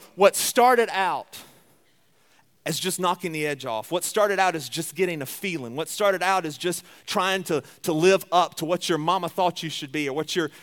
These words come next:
what your daddy thought you should be, before long, you will exchange the freedom that Jesus gives you to be yourself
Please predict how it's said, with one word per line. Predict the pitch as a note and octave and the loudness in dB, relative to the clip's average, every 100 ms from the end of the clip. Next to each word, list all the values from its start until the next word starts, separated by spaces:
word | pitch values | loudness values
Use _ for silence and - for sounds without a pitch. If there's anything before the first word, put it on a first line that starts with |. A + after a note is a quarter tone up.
| - | -10
what | E3+ | -6
your | F3 | -4
daddy | C#3+ D#3 F#3 F3+ E3 | -2 0 0 0 -4
thought | F#3 E3+ - | -4 -4 -4
you | D3 | -8
should | D#3 | -6
be, | D#3 | -6
before | D3+ D3+ - F#3+ A#3 | -6 -8 -4 0 0
long, | G#3 E3+ D#3 D3 | 0 -4 -6 -8
you | C3+ G#3 | -10 -10
will | G#3 G3+ G3+ | -2 -2 0
exchange | F3 - - D#3+ C#3+ B2+ | -4 -6 -6 -6 -6 -10
the | C3 | -12
freedom | - - F3 F#3+ G3+ G3 | -14 -12 -8 -8 -8 -8
that | C#3 | -10
Jesus | B2 E3 E3 E3 | -10 -10 -10 -10
gives | - C#3+ A#2+ | -6 -8 -8
you | B2 | -12
to | - A#2+ | -10 -10
be | A#2 E3+ | -6 -6
yourself | F3+ C#3+ A2+ - - F3+ A3 A#3+ - - | -6 -8 -8 -6 -4 -2 -2 -6 -14 -18